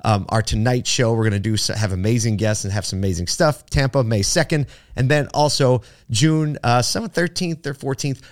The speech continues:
we're hitting Atlanta. Um, and we got some great dealerships to highlight there. So, uh, a lot of dealership folks.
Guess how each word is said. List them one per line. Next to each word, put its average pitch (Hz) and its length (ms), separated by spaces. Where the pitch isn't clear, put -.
we're 127 100
hitting 127 200
Atlanta. 107 520
Um, 95 460
and 104 100
we 107 80
got 104 220
some 98 160
great 101 200
dealerships 101 400
to 92 60
highlight 95 320
there. 90 160
So, 87 280
uh, 87 180
a 90 40
lot 156 240
of 147 100
dealership 147 480
folks. 131 400